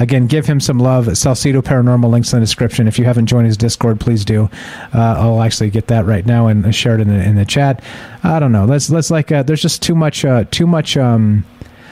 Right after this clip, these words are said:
too much good stuff going around. Too many good people that, uh, let's say, let's say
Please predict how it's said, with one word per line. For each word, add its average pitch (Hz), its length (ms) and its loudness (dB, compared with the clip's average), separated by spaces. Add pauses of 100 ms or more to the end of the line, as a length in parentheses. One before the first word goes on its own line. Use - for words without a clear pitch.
(340)
too 233 80 0
much 233 220 0
good 190 120 -2
stuff - 280 -4
going 135 180 2
around. 113 300 2
Too 165 100 0
many 175 160 2
good 143 220 -2
people 135 340 0
that, 117 260 0
uh, 110 420 2 (600)
let's 151 200 0
say, 160 300 0
let's 160 200 -4
say 156 320 -2